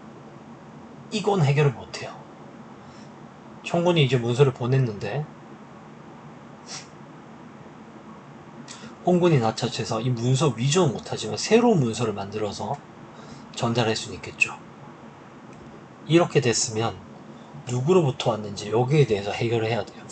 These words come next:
그래서 이 두 가지 문제, 열쇠 전달의 문제와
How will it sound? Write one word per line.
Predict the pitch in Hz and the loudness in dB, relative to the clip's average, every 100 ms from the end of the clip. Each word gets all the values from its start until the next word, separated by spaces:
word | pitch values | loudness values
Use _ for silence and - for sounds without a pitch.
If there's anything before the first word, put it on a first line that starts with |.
| - | -10
그래서 | - 117 113 | 0 0 2
이 | 135 - | -2 -2
두 | 127 | 2
가지 | 131 127 | 4 6
문제, | 117 98 - - - - - - - | 2 -4 -10 -12 -16 -16 -16 -16 -2
열쇠 | 117 120 123 123 - 156 143 | 4 6 6 6 12 12 12
전달의 | - 123 131 131 123 | 8 8 10 10 8
문제와 | 104 98 101 113 98 | 4 -2 4 6 6